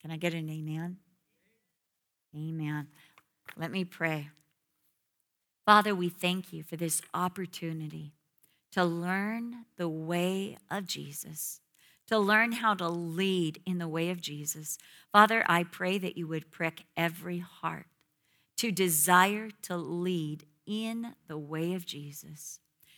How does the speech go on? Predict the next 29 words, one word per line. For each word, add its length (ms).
that 200
you 160
would 200
be 140
with 220
every 280
woman 540
as 120
she 180
goes 520
to 120
do 160
her 100
study, 460
that 240
not 320
one 200
woman 340
would 140
be 220
overwhelmed, 760
but 180
they'd 220
be 120
so 460
blessed 600
as 160
they 180
open 540